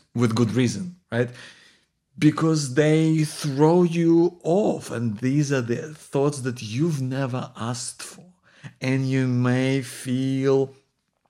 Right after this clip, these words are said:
you know, may, you may feel like there's something wrong with you. That's the worst thing about those thoughts, 'cause they make you feel crazy or,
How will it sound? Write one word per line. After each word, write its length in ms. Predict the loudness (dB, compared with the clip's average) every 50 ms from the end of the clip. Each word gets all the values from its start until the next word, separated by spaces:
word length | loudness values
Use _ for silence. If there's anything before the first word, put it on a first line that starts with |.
| _ -14 -10 -2
you 120 | 2 4 4
know, 120 | 4 4
may, 160 | 4 2 0
you 180 | 0 -2 -2 -2
may 200 | 0 0 -2 -4
feel 340 | -4 -6 -6 -2 0 0 0
like 280 | 0 0 -2 -2 -2
there's 200 | -4 -4 -4 -4
something 800 | -6 -6 -6 -6 -6 -4 -4 -6 -6 -4 -4 -2 0 0 -2 -2 -6 -12 _ _ _ -14
wrong 600 | -12 -10 -8 -6 -4 -4 -2 -2 -2 -4 -6 -6
with 180 | -10 -12 -14
you. 200 | -16 -18 -20 -20 _ _ _ _ _ _ _ _ _ _ _ _ _
That's 240 | -6 -4 -4 -4 -4
the 140 | -2 -2 -2
worst 800 | -2 -2 -4 -4 0 2 4 4 4 4 2 -2 -4 -6 -8 -10
thing 560 | -10 -12 -4 0 0 0 0 -2 -4 -8 -14 -18 _ _ _ _ _ _ -10
about 420 | -8 -6 -4 -4 -4 -4 -4 -6
those 240 | -8 -10 -12 -12 -14
thoughts, 200 | -14 -12 -12 -8
'cause 160 | -8 -6 -4
they 60 | -2 -2
make 240 | -2 -2 -2 -4
you 80 | -6 -8
feel 580 | -8 -8 -4 0 0 2 2 2 0 0 -2 -6 -14 -20 -20 -20 _ _ _
crazy 640 | -10 -6 -2 0 2 2 2 2 0 -2 -4 -4 -4
or, 420 | -4 -6 -6 -6 -4 -4 -6 -6